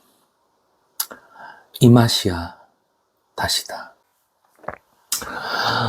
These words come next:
이 맛에 사는 거 아니겠습니까? 우리가 뭐 무슨 북이 영화를 누리려고, 그죠?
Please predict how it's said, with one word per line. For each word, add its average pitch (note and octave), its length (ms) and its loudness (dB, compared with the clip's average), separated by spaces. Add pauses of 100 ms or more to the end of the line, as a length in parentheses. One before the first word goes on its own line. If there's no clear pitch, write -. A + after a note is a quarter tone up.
(140)
이 A3 120 10
맛에 C#4+ 380 10
사는 A3 340 8
거 A3 60 10
아니겠습니까? D#3 1160 8
우리가 G#3+ 380 8
뭐 E3+ 320 8
무슨 A3+ 840 6 (520)
북이 C4 400 12
영화를 G#3+ 480 12
누리려고, F3 1120 10
그죠? F3+ 460 4